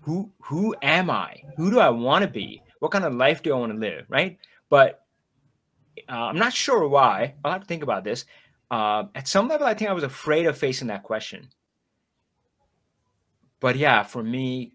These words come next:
kind of over time, and it's kinda interesting how you said, like, about the hiking, just gave you that opportunity, uh, to think about that. Uh, that's beautiful. So not only did you leave your nine-to-five, you,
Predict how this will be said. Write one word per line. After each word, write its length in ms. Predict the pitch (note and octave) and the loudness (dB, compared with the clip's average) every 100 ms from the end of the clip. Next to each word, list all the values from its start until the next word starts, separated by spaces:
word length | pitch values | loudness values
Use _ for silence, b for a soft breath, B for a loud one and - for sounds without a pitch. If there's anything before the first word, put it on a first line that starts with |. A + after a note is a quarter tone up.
| - | -16
kind 240 | A#2+ A2+ | -10 -8
of 160 | A2 - _ _ | -8 -10 _ _
over 240 | B2 A2+ G#2 | -10 -6 -6
time, 440 | - C3+ A#2+ G2+ | -2 0 0 -2
and 120 | A2 | -4
it's 140 | C3 - | -6 -2
kinda 200 | C#3 C#3 | -2 -2
interesting 360 | C3+ D3 - | -4 -8 -6
how 60 | A#2+ | -6
you 60 | A2+ | -6
said, 260 | - A2 G#2 | -6 -6 -8
like, 200 | A#2 A2+ | -14 -10
about 220 | G#2+ G#2+ | -8 -8
the 60 | F#2+ | -6
hiking, 380 | D3+ E3 A#2+ | -6 -6 -6
just 240 | A2 - - | -8 -10 -4
gave 300 | B2+ C#3+ D3 | -2 0 0
you 140 | D3 | 0
that 120 | A#2+ | 0
opportunity, 840 | G#2+ G2 G#2 - B2+ C3+ F2+ C#2+ - _ _ _ _ _ _ _ _ _ - | 0 -2 -6 -6 -4 -4 -6 -8 -16 _ _ _ _ _ _ _ _ _ -14
uh, 440 | G#2 G2 F2+ F#2 F2+ b b b b b | -10 -8 -6 -8 -10 b b b b b
to 120 | - G#2 | -12 -12
think 340 | - B2 A2+ | -6 -6 -6
about 340 | G2 F#2 F2 | -4 -4 -4
that. 300 | F#2 D#2+ D2 - _ _ _ _ | -6 -8 -10 -16 _ _ _ _
Uh, 400 | F#2 F2 F2 E2+ - _ | -14 -12 -12 -14 -18 _
that's 300 | G2+ G2 - | -8 -8 -10
beautiful. 500 | - A2+ G#2 E2+ B B | -4 -4 -4 -8 B B
So 220 | - G3+ B2 | 6 6 6
not 300 | D3 D3+ G3 C#4+ | 4 6 8 8
only 180 | D4 | 6
did 160 | A3+ A3 | 0 0
you 80 | A3 | 0
leave 280 | F#3 G#3 D4 | 0 0 2
your 100 | A3 | 6
nine-to-five, 720 | D3+ C3+ B2+ G2 G2 E3+ F#3+ _ _ _ | 6 4 2 2 2 -2 -6 _ _ _
you, 420 | D#3 F#3+ G3 - | 0 2 2 0